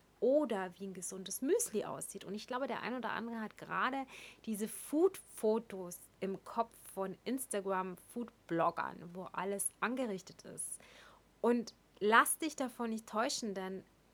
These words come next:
diese Bilder sind professionell gemacht. Da kommen teilweise Fotografen, die werden retuschiert, da werden Filter drüber gelegt. Es sind zum Teil noch nicht mal echte Lebensmittel. Und deshalb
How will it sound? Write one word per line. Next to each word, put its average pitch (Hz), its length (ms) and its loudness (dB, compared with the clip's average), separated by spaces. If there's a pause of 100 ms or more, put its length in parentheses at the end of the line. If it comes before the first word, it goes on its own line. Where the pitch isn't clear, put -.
(280)
diese 269 300 0 (160)
Bilder 226 360 2
sind 185 220 -8 (140)
professionell 208 1080 -2
gemacht. - 600 -12 (560)
Da 214 100 -16
kommen 226 240 -2
teilweise 208 420 -2
Fotografen, 202 760 -6
die 180 120 -14
werden 190 200 -8
retuschiert, 240 720 -6
da 185 80 -10
werden 180 160 -10
Filter 240 380 -4
drüber 185 340 -10
gelegt. 165 460 -12 (140)
Es - 220 -4
sind 254 240 -2
zum 208 180 -6
Teil 196 260 -8
noch 185 220 -8
nicht 196 240 -10
mal 175 240 -8
echte 175 300 -12
Lebensmittel. - 640 -14 (1080)
Und 214 200 0
deshalb 202 640 0